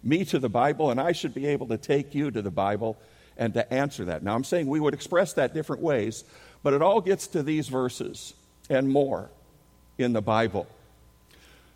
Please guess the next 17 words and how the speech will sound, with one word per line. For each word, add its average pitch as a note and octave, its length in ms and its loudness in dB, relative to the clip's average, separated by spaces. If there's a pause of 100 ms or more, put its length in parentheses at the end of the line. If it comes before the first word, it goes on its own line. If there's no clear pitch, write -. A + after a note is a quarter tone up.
(360)
Paul C#3+ 380 2
concludes E3+ 680 4
that B2+ 220 0
glorious D3 560 4
section D3 480 0
of G#2+ 120 -2
nine B2 280 0
through A#2 200 -4
eleven B2 400 2
on G2 220 -2
God's A2+ 640 -2 (680)
sovereignty B2+ 880 0 (920)
in A2+ 140 0
all F3 300 6
things A2+ 460 -4
in A2 100 -2
life. A2 560 -2